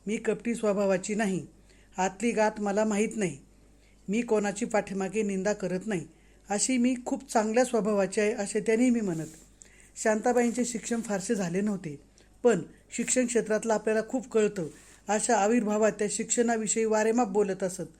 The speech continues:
तसं पाहायला गेलं तर प्रत्येक क्षेत्रातलं त्यांचं ज्ञान हे अगाध होतं. सर्दी झाली म्हटले तरी ते पंचवीस औषधं सांगून मोकळे व्हायचे.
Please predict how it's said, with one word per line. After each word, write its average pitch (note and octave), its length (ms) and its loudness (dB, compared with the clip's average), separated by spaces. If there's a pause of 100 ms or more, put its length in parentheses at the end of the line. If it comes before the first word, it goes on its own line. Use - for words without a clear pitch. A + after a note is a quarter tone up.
(500)
तसं A3+ 200 2
पाहायला A3+ 340 4
गेलं A3 260 2
तर A3+ 40 2
प्रत्येक A#3 440 0
क्षेत्रातलं A3 500 0
त्यांचं G#3+ 400 0
ज्ञान A3 360 -2
हे G#3+ 60 -4
अगाध G#3 420 0
होतं. D#3 200 -6 (800)
सर्दी A3+ 300 6
झाली A#3 240 6
म्हटले A3 360 0
तरी A#3+ 140 6
ते A#3+ 140 0
पंचवीस A#3+ 460 -2
औषधं A3 320 0
सांगून G#3+ 360 -4
मोकळे A3 280 2
व्हायचे. D#3+ 320 -2